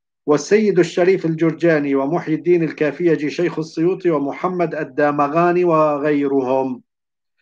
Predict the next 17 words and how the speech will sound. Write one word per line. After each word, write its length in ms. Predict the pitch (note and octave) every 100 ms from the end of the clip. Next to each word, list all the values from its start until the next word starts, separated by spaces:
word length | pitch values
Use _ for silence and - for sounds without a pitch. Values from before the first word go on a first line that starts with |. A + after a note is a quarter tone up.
| _ _
وعلى 300 | D#3 F3 F3
تلك 300 | E3+ A3+ G#3
الشروح 420 | F#3+ - G3 G3+
حواش 400 | - E3 F3+ E3
كثيرة، 480 | D3 D3+ D3 F3+ D#3
منها 220 | E3+ D#3
حاشية 500 | C#3 C#3+ C#3+ F3 C#3 D3
المرجاني 640 | C3+ C#3 C#3 D3 F3+ F#3+
وحاشية 520 | F3 - C#3+ E3+ E3 D3+
الخلخالي 640 | C3 - A#2 - D#3+ E3+
وحاشية 520 | D#3 - C3+ C3+ D3+ C#3
يوسف 380 | D#3+ - C#3 - _ _ _ -
القرباغي 720 | C3+ C#3 C3+ C3 E3 F3+ F3+
وأحمد 440 | E3+ B2+ - D3
بن 180 | C#3 C3+
محمد 500 | C3+ - E3 C#3+ C3+ - _ _ -
الحفيد 800 | C3+ C3+ C3 - D#3 G3 G3